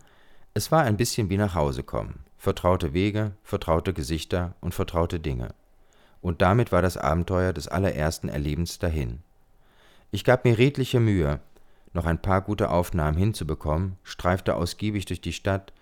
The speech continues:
suchte die Orte auf, die ich mir vorgemerkt hatte, leistete mir eine Bootsfahrt auf dem Ganges und verbrachte viele Stunden am Flussufer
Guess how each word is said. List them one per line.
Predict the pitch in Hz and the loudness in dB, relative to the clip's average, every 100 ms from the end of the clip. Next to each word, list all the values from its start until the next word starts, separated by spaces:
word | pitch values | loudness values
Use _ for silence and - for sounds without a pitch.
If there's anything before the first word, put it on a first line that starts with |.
| _ _ | _ _
suchte | - 90 - 85 | -8 -6 -4 -2
die | 85 | 0
Orte | 78 98 113 76 | 4 4 4 2
auf, | 92 104 - | 2 0 -2
die | 67 | -8
ich | 76 | -6
mir | 76 | -4
vorgemerkt | - 101 98 90 90 - | 2 2 4 2 0 0
hatte, | 87 - 82 - - - - _ | -2 0 -4 -6 -18 -20 -20 _
leistete | 92 113 123 117 110 | 2 2 2 0 0
mir | 90 | 2
eine | 90 | 0
Bootsfahrt | 82 107 123 - 104 85 | 0 0 0 0 0 0
auf | 76 | -2
dem | 90 82 | -2 0
Ganges | 92 104 104 - | 2 2 0 -2
und | 90 | -2
verbrachte | 101 85 98 98 90 | -2 2 0 0 -4
viele | 107 107 | -2 -2
Stunden | - 101 107 95 | 0 -2 0 -2
am | 76 | -2
Flussufer | 104 104 - 101 - 101 95 | -2 -2 -2 -4 0 0 0